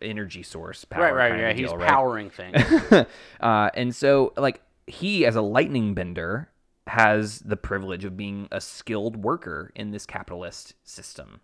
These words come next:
Speaker 1: right? And so
Speaker 2: A
Speaker 1: in
Speaker 2: non-bender can't go get
Speaker 1: a
Speaker 2: that job.
Speaker 1: non-bender can't get that job,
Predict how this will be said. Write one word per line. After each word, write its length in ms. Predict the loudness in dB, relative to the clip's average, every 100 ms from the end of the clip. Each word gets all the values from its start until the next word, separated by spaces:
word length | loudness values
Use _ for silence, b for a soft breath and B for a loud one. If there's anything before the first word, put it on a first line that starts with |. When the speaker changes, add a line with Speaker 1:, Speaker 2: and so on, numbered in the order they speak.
| _
Speaker 1:
right? 360 | -12 -10 -10 -14 b b b
And 140 | -16 -12
so 500 | -6 -4 -2 -4 -10 _ _ -8
Speaker 2:
A 40 |
Speaker 1:
in 120 | -6
Speaker 2:
non-bender 580 | 0 2 4 2 -2 -2
can't 220 | -4 -6 -6
go 120 | -8
get 80 | -4
Speaker 1:
a 20 | -4
Speaker 2:
that 40 |
job. 100 | 0
Speaker 1:
non-bender 420 | 2 2 0 -2
can't 240 | -2 -4 -4
get 140 | -6
that 160 | -6 -6
job, 380 | -10 -10 -14